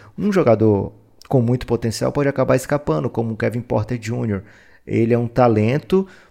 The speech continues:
mas é meio um head case, Guilherme. É um cara que, às vezes, dá problema de, de, de vestiário, é, andou suspenso já na N C A A. Então, é um cara que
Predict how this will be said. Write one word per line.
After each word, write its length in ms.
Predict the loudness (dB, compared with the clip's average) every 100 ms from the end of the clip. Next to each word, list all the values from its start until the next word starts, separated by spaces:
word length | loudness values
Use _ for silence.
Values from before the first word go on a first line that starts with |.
| _
mas 400 | -2 0 0 0
é 80 | 0
meio 200 | 2 0
um 80 | 0
head 280 | -2 -2
case, 440 | -4 -2 0 0 -4
Guilherme. 400 | -8 -8 -10 -10
É 40 |
um 80 | -10
cara 300 | -6 -2 -2
que, 300 | -2 -4 0
às 180 | 0 0
vezes, 340 | -2 -2 -4
dá 120 | -4 -4
problema 640 | -2 -2 -2 -2 0 -2
de, 240 | -4 -4 -4
de, 420 | -6 -6 -6 -8
de 160 | -12
vestiário, 760 | -8 -8 -4 -2 2 2 2 0 -8 -20 -20 _ -12
é, 500 | -6 -4 -2 -2 -4
andou 200 | -4 -4
suspenso 640 | -4 -6 -4 -2 -2 -2
já 120 | -2
na 100 | -2
N 100 | -2
C 160 | -4 -4
A 300 | 0 0 -2
A. 280 | -4 -14 _ _ _ _ _ _ _ -10
Então, 520 | -8 -2 0 0 -4 -6
é 100 | -6
um 140 | -4 -2
cara 300 | 0 0 0
que 340 | -2 -2 -2